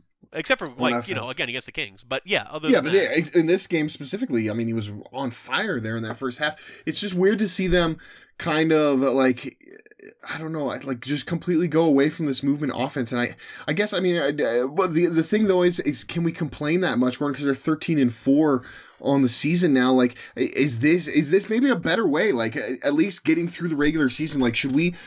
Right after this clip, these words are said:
Speaker 2: maybe count less on Jokic and make him less aggressive with the idea that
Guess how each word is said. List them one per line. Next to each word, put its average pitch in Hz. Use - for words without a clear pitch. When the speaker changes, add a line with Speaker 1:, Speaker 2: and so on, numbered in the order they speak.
Speaker 2:
maybe 160
count 156
less 127
on 165
Jokic 139
and 120
make 120
him 120
less 123
aggressive 120
with 120
the 127
idea 120
that 107